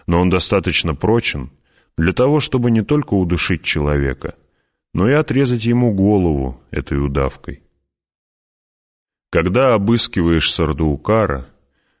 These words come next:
осмотри его, просвети его, изучи всё тело в отражённых и проникающих лучах, сбрей каждый волосок на голове и на теле,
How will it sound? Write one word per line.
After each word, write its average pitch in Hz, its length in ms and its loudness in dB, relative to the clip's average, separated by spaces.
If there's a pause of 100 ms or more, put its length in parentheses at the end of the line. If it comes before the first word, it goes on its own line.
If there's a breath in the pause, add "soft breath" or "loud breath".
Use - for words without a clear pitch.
осмотри 113 680 0
его, 64 480 -4 (320)
просвети 110 720 0
его, 67 680 -2 (200)
изучи 117 440 2
всё 156 420 2
тело 131 540 2
в 82 60 2
отражённых 92 680 0
и 85 60 -2
проникающих 87 840 0
лучах, 92 540 0
сбрей 95 420 0
каждый 123 540 2
волосок 123 840 2
на 87 120 0
голове 92 500 2
и - 20 0
на 82 140 0
теле, 120 460 2